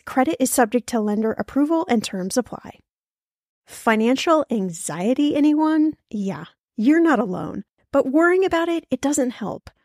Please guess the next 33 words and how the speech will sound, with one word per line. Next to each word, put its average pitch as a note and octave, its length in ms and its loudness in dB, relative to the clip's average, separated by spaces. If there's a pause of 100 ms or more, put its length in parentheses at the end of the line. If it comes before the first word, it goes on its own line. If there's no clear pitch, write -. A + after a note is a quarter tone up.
(220)
Earnin C#4 420 4
does. F3 500 -6 (360)
Earnin F#4+ 300 6
is A4 120 4
an C4+ 100 4
app A#3+ 260 -2
that G#3 120 -2
gives A#3 180 2
you A#3+ 140 0
access A3 460 -2
to B3 100 -2
your A3 100 0
pay G#3 300 -2
as A3 100 0
you A3+ 100 0
work F3+ 340 -6
up G#3 140 -4
to G#3 300 0
a - 40 -8
hundred A3+ 240 2
dollars C#4 320 2
per B3 160 0
day F#3 280 0 (320)
or A#3 120 4
up C#4 100 2
to C#4 100 0
seven C#4 360 2
hundred D#4 260 2
fifty A3+ 240 0
dollars F#3 320 0
per G3 220 -4
pay - 200 -2
period. F3+ 420 -8